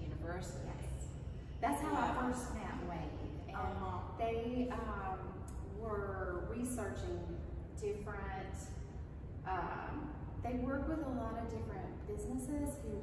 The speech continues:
Speaker 2: want
Speaker 1: Mm-hmm.
Speaker 2: to develop products. They worked with nasa, and, um, they tested the materials in their lab. So
Speaker 1: Uh-huh.
Speaker 2: they did things like, um, roof tiles and, um,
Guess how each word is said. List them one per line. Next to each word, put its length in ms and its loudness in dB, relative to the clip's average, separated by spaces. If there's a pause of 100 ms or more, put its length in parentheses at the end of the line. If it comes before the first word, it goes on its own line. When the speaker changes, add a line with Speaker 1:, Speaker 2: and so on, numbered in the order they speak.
Speaker 2:
want 320 2
Speaker 1:
Mm-hmm. 140 0
Speaker 2:
to 60 -4
develop 440 0
products. 560 0
They 180 -4
worked 300 -2
with 240 -4
nasa, 880 2 (500)
and, 480 2 (160)
um, 460 0 (180)
they 240 2 (240)
tested 380 0
the 100 -2
materials 560 -2 (180)
in 100 0
their 200 0 (100)
lab. 380 -2 (400)
So 140 -2
Speaker 1:
Uh-huh. 480 2
Speaker 2:
they 60 2
did 120 0
things 240 2
like, 640 -4
um, 300 0
roof 240 4 (100)
tiles 840 0
and, 520 0 (600)
um, 640 2